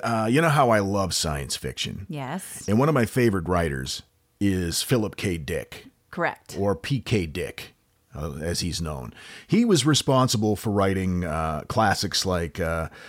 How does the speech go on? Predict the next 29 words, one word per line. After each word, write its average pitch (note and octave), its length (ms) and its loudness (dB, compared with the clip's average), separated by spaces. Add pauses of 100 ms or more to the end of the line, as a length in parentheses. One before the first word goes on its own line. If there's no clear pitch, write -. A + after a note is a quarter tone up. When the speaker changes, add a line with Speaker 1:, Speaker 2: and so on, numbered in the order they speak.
(140)
Speaker 1:
uh, D#2 180 -2
Do A#2+ 220 2
Androids G#2+ 560 2
Dream A2 280 4
of F#2 100 0
Electric F#2+ 420 -2
Sheep?, C#3+ 540 4 (420)
The G2 120 2
Man A2 240 6
in G2 100 4
the F#2 60 2
High F2 240 -2
Castle, A#2+ 640 0
which F#2 160 -2
is - 140 -4
a - 40 -4
series G2+ 460 0
on, F2 260 0
what F2 120 0
is E2 80 -6
it, D2+ 80 -4
Amazon? A#2 640 0
Speaker 2:
Something A3 320 0
like C3+ 180 -8
that. C#3+ 180 -4
I - 40 2
Speaker 1:
Yeah. G#3+ 100 0
Speaker 2:
think A3 120 0
it's, - 100 -14